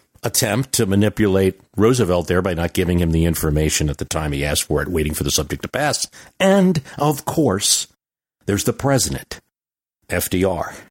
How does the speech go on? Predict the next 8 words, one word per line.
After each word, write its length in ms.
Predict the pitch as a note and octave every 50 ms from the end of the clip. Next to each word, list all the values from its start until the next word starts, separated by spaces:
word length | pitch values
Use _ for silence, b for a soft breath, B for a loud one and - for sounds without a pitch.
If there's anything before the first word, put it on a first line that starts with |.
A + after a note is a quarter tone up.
| _ _ _ _ _ _ _ _ _ _ _ _ _ _ _ _ _ _ _ _ _
And 140 | - D2 D#2+
he's 240 | - C#3+ D3 C3+ A2+
just 300 | - - F2+ E2 - -
manipulating 880 | F2 D#2+ D#2 E2 D#2+ - - E2 D#2 D2 D2 D2 C#2+ C2 C2+ C2 C2 _ _ _ _ -
everybody. 560 | F#2+ F2+ C#2+ D2+ D2+ C#2 - - - - - - - - _ _ _ _ _ _ _ _ _ _ _ _ _ _ _ _ _ _ _ _ _ _ _ _ _ _ _ _ _ _ _ _ _ _ _ _ _ _ _ _ _ _ _ _ _ _ _ _ -
He 220 | - A2+ G2+ -
absolutely 680 | - A#2+ B2+ B2+ - - - A2 G2+ F#2+ G2 F2+ F2+ F2
does. 460 | D2+ - C2+ C2 - - - - -